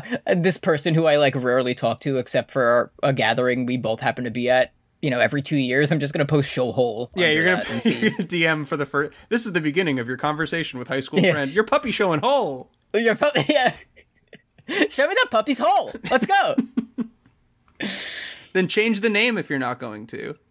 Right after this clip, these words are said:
Speaker 1: Exactly. That's, that's false advertising.
Speaker 2: Name him Captain.
Speaker 1: H-, how's, how's, um, how's Loki show?
Speaker 2: Loki show's good. Um,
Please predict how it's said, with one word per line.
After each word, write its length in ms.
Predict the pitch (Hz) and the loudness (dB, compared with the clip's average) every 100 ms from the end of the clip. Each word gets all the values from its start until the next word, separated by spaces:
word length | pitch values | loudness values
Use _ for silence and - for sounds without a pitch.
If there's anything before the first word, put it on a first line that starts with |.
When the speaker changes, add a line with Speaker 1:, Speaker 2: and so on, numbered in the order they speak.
| _ - | _ -2
Speaker 1:
Exactly. 480 | 196 170 135 127 117 | 2 4 2 0 0
That's, 260 | 147 143 - | 0 0 2
that's 180 | 139 - | 2 4
false 200 | 135 - | 2 2
advertising. 680 | - 117 - - - - 196 _ - | -4 -4 -6 -6 -6 -10 -12 _ -8
Speaker 2:
Name 200 | 143 165 | -2 0
him 120 | 214 | 0
Captain. 400 | 214 208 220 226 | -2 -2 0 -2
Speaker 1:
H-, 60 | 233 | 0
how's, 520 | 285 311 330 285 - _ | 0 2 0 -4 -16 _
how's, 400 | - 247 269 254 | -2 0 2 0
um, 560 | - 226 226 220 214 208 _ - | -2 2 2 0 -6 -12 _ -2
how's 200 | 220 185 | 0 2
Loki 240 | 208 190 | 0 0
show? 320 | 143 - - 156 _ _ _ _ _ _ _ - | -4 -6 -6 -10 _ _ _ _ _ _ _ -2
Speaker 2:
Loki 240 | 214 269 | -2 0
show's 280 | 294 294 233 | -2 0 0
good. 560 | 151 180 185 185 180 160 - - - - | -2 -2 0 0 -2 -6 -20 -20 -12 -2
Um, 760 | 151 151 151 151 151 147 139 | 2 4 2 0 -4 -6 -10